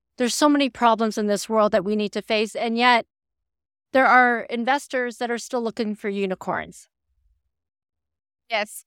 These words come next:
Speaker 2: <laughs> that's a really interesting question. I think that one is being realistic about what's happening right now. And there's already a big demand for companies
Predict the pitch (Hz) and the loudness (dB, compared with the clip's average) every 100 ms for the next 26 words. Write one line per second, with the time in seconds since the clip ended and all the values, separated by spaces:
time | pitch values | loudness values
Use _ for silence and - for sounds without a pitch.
0 | - 370 269 269 262 269 262 262 254 247 | -10 -4 2 2 2 0 0 0 0 -2
1 | 262 - - 262 254 269 240 233 208 - | -4 -10 -8 -6 -6 -6 -8 -2 -4 -4
2 | 208 208 - 269 311 311 330 269 - _ | -8 -2 -2 2 0 4 2 2 -6 _
3 | _ _ _ 247 294 330 381 359 254 - | _ _ _ 0 2 2 -2 -4 -10 -10
4 | - 269 269 277 277 208 _ _ _ 220 | -4 -2 0 -2 -4 -8 _ _ _ -4
5 | 247 240 247 - 294 269 247 233 - 226 | -4 -2 -6 -6 -2 -2 0 -2 -2 -8
6 | - 226 202 185 180 180 175 - _ _ | -4 -4 -2 -2 -2 -4 -6 -8 _ _
7 | _ - 226 247 277 339 339 330 311 302 | _ -14 -6 0 0 -2 2 2 4 2
8 | 208 262 233 220 202 220 196 190 220 208 | 0 -4 -4 -8 -6 -6 -8 -12 -14 -8
9 | 226 196 208 202 196 - | -6 -4 -4 -4 -8 -12